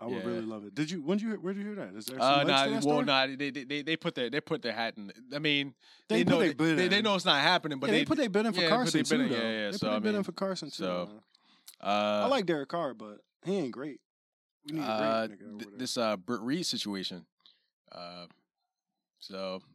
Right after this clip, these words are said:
Speaker 2: and I mean, I, not to get too much of a headway f-, for the game, but yeah, you heard the shit that happened with, uh, Britt Reed, one of the
Speaker 1: Uh, she killed a nigga in the car. She killed a, no, she injured two children
Speaker 2: He.
Speaker 1: in the car.
Speaker 2: He.
Speaker 1: Oh, he's a guy.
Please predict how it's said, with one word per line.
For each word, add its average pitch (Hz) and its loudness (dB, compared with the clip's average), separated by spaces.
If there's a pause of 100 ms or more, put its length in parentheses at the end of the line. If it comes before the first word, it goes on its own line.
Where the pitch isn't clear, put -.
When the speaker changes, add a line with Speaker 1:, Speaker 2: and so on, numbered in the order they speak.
(120)
Speaker 2:
and 107 -6
I 107 -4
mean, 107 -4
I, 107 -2
not 117 -2
to 113 -2
get 107 -6
too 127 -4
much 110 -2
of 101 -4
a 101 -2
headway 107 -2
f-, 95 -10
for - -8
the 95 -6
game, 110 -2
but 92 -4
yeah, 101 0 (140)
you 117 0
heard 120 2
the 107 -4
shit 117 -4
that 107 4
happened 104 -2
with, 92 -4
uh, 90 -2
Britt - -4
Reed, 113 -4 (120)
one 98 -8
of 95 -8
the 92 -2
Speaker 1:
Uh, 135 -4
she - -6
killed 180 2
a 170 0
nigga 165 -2
in 160 -2
the 151 -2
car. 185 -6 (440)
She - -16
killed 165 -2
a, 131 -4 (180)
no, 127 -2
she 160 -4
injured 156 -2
two 165 -4
children 135 0
Speaker 2:
He. 110 -4
Speaker 1:
in 110 -6
the 107 -10
car. 101 -12 (160)
Speaker 2:
He. 110 -6 (640)
Speaker 1:
Oh, 135 0
he's 151 0
a 120 -6
guy. 190 -4